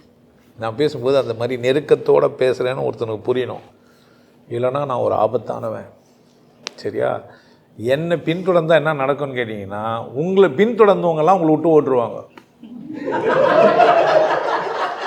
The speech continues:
ஃபஸ்ட்டு பாயிண்ட். என் வீடியோ நீங்க கேட்டுட்டே இருந்தீங்கன்னா, நீங்க கணவன் மனைவியா, அண்ணன் தம்பியா, சகோதர சகோதரிகளா, பார்ட்னரா, உறவுகளா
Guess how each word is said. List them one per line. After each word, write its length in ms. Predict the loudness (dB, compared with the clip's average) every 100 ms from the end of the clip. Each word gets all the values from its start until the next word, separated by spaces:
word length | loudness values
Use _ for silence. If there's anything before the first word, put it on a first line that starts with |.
| -8 -6 -8 -8 -12 -2
ஃபஸ்ட்டு 380 | 2 2 4 4 6
பாயிண்ட். 320 | 6 4 2 -8 -6 -6 -4 -4 -4 2 6 6 4 0 -2 0 4
என் 200 | 6 8
வீடியோ 220 | 8 8 8
நீங்க 160 | 4 4
கேட்டுட்டே 380 | 6 6 6 6
இருந்தீங்கன்னா, 500 | 6 4 0 2 2 2 0 -4 -6 -6 -8 -10 -12 -16 -20 -20 _ -8
நீங்க 240 | 2 4 6
கணவன் 320 | 6 6 6
மனைவியா, 320 | 4 4 8 8 6
அண்ணன் 260 | 4 2
தம்பியா, 340 | 2 2 2 2 4
சகோதர 320 | 6 6 6 2
சகோதரிகளா, 560 | 2 2 2 0 2 0 -4 -20 -20 -20 0 4
பார்ட்னரா, 560 | 4 4 6 6 6 4 2 4
உறவுகளா 480 | 8 8 8 8 6